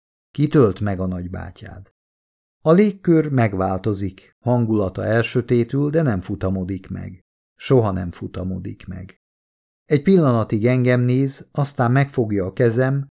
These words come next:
a székhez irányít, arrébb húzódik,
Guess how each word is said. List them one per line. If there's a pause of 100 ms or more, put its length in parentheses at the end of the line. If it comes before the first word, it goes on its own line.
(280)
a
székhez
irányít, (320)
arrébb
húzódik,